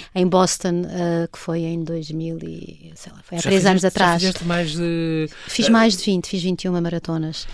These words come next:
Speaker 2: Meu Deus, impressionante.
Speaker 1: Mas
Speaker 2: E, e também aquela da, eh,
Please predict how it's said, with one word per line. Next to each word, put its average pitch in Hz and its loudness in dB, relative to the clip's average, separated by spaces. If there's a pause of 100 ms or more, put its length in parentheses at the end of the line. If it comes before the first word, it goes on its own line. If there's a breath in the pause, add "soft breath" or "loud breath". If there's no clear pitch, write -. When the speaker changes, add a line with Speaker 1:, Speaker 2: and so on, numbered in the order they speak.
(140 loud breath)
Speaker 2:
Meu 127 0
Deus, 135 4
impressionante. 135 2
Speaker 1:
Mas - -8 (160 loud breath)
Speaker 2:
E, 160 -4
e - -4
também 175 4
aquela 170 2
da, 156 2
eh, 135 -2